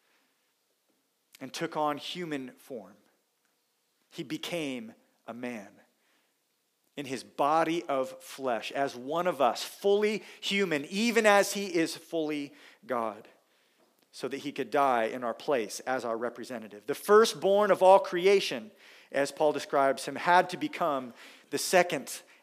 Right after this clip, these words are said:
Adam, or as Glenn reminded me, the final Adam, because there's not gonna be a third.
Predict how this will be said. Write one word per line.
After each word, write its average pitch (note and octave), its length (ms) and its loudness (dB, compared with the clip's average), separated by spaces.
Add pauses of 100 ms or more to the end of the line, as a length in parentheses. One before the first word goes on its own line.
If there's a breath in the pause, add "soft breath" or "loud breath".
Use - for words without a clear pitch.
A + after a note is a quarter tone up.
Adam, D#3 400 2 (840 soft breath)
or C3 140 -4
as B2+ 80 -4
Glenn D3+ 300 -2
reminded C3+ 440 -4
me, B2+ 280 -8 (200 soft breath)
the C#3 120 -4
final E3+ 480 4
Adam, A2+ 340 -2 (160)
because C#3+ 220 -2
there's C3+ 120 -6
not D#3 200 0
gonna C#3 160 -8
be C3+ 100 -2
a A#2 60 -2
third. G#2 360 -8